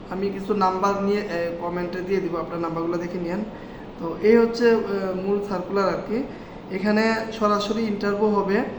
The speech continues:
ইন্টারভিউটা হবে আপনার, আহ, তাজ মার্কেট তৃতীয় তলা, এ, মিলেনিয়াম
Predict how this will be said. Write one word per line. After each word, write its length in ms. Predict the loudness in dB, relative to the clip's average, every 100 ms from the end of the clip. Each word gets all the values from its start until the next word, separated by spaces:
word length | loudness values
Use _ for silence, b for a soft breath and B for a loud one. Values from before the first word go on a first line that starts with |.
| B B B -10 -6 -4 -4 -2
ইন্টারভিউটা 480 | 0 0 2 2 2
হবে 300 | 2 4 4
আপনার, 380 | 2 0 2 0
আহ, 800 | -2 -10 -12 -12 -6 -2 -2 0 6
তাজ 260 | 8 8
মার্কেট 360 | 4 2 2 -2 -4
তৃতীয় 280 | 0 2
তলা, 420 | 2 4 6 6 2 -4 -12 -14 -14 -14 -10
এ, 40 | -2
মিলেনিয়াম 580 | 2 4 6 6 4